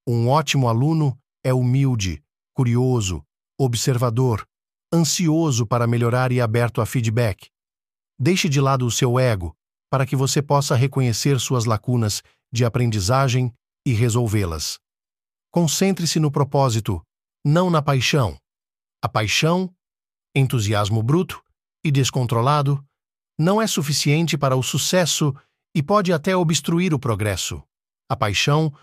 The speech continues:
costuma ser um disfarce para a fraqueza, impaciência ou ingenuidade. Quando você é movido apenas pela paixão,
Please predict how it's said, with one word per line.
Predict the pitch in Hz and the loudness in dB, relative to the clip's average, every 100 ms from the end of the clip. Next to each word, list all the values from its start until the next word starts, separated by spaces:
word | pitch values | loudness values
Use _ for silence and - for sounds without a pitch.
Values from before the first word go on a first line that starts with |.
| _ _ | _ _
costuma | 170 139 196 180 | -4 -2 0 0
ser | 143 170 147 | 0 0 2
um | |
disfarce | 135 120 - 156 170 151 147 | 2 0 0 0 0 -2 -2
para | 135 120 | -2 -2
a | |
fraqueza, | 131 110 165 165 135 160 139 _ _ - | -2 -2 0 0 2 0 -2 _ _ -2
impaciência | 139 117 110 - 131 165 151 170 147 _ _ - | 0 0 -2 0 0 0 0 -2 -2 _ _ 0
ou | 165 | 0
ingenuidade. | 165 135 131 120 110 98 92 80 76 67 _ _ _ _ _ - | 2 2 2 0 0 -2 -2 -4 -10 -16 _ _ _ _ _ 0
Quando | 220 214 | 0 2
você | 180 - 180 | 0 0 0
é | 165 | 2
movido | 151 123 165 151 131 | 2 2 0 2 0
apenas | 117 - 160 135 | 0 0 0 0
pela | - 117 | -2 -2
paixão, | 101 107 - 165 139 123 | 0 0 2 2 2 0